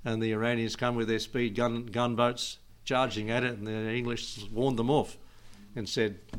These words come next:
"Any closer and that's it," and they backed off this time. So, whoa, but it could just explode <laughs> so easily. There's not peace on earth.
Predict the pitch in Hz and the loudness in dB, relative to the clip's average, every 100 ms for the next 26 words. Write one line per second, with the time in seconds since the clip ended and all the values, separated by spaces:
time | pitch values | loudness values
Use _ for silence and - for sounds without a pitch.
0 | 131 123 113 123 120 117 110 113 143 135 | -2 -2 -2 0 0 0 -2 -2 0 0
1 | 110 101 95 117 107 104 123 - 131 117 | 0 -4 -6 -4 -2 2 2 2 -2 -2
2 | 101 - - 92 78 - 110 95 - - | -4 -6 -8 -8 -10 -8 -6 -6 -10 -20
3 | - - - - - 117 92 - - - | -20 -20 -20 -12 0 0 0 -6 -20 -20
4 | - - 117 - - - - 123 - 113 | -16 -4 -4 -4 -14 -10 -4 -2 -2 0
5 | 135 - - - - - 113 - - - | 0 0 -6 -18 -10 -6 -6 -6 -10 -2
6 | 143 107 92 - - 113 - - - - | 0 0 -2 -6 -8 -8 -8 -20 -20 -14
7 | - 117 110 113 107 95 78 - - - | -4 0 2 2 0 -6 -8 -18 -20 -20
8 | _ - - - - - - - - - | _ -20 -20 -20 -20 -20 -20 -20 -20 -20
9 | - - - - - 98 127 131 - 131 | -20 -20 -20 -12 -8 0 0 2 4 4
10 | 139 120 117 123 107 - | 4 2 0 0 -2 -6